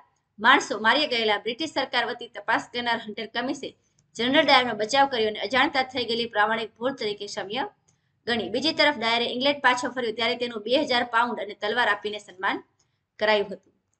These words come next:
બરાબર, આ રીતે આપણે ટૂંકમાં લખવાની છે. અંગ્રેજો હત્યાકાંડ પછી ગાંધીજીની અંગ્રેજો પરત્વેની રહી શ્રદ્ધા પણ ડગી ગઈ હતી. આ બનાવે સમગ્ર દેશમાં રાષ્ટ્રીય એકતા સ્થાપવાનો મહત્વનો ભાગ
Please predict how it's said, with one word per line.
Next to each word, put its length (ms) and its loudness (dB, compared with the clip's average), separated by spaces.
બરાબર, 260 -8
આ 100 2
રીતે 180 -6
આપણે 160 -6
ટૂંકમાં 380 -8
લખવાની 380 -4
છે. 140 -2
અંગ્રેજો 400 0
હત્યાકાંડ 460 4
પછી 200 -2
ગાંધીજીની 520 0
અંગ્રેજો 340 2
પરત્વેની 460 -2
રહી 180 0
શ્રદ્ધા 440 -2
પણ 220 -4
ડગી 220 -4
ગઈ 160 0
હતી. 340 -10
આ 120 4
બનાવે 380 2
સમગ્ર 380 -4
દેશમાં 440 -6
રાષ્ટ્રીય 380 0
એકતા 300 -2
સ્થાપવાનો 680 -2
મહત્વનો 440 -8
ભાગ 260 -4